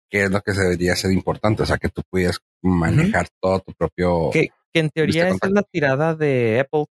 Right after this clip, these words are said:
Speaker 2: que tiene con, por ejemplo, con la identificación facial dentro de las fotografías.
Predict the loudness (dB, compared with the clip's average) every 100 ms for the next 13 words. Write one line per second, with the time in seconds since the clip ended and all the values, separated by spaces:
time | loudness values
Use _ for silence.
0 | -2 -2 0 0 0 0 0 0 0 0
1 | 0 0 0 0 2 2 0 -2 -8 _
2 | _ _ -6 0 0 2 0 -2 0 -2
3 | 0 -4 0 2 2 0 0 0 2 0
4 | -2 -4 -2 -2 0 -2 -2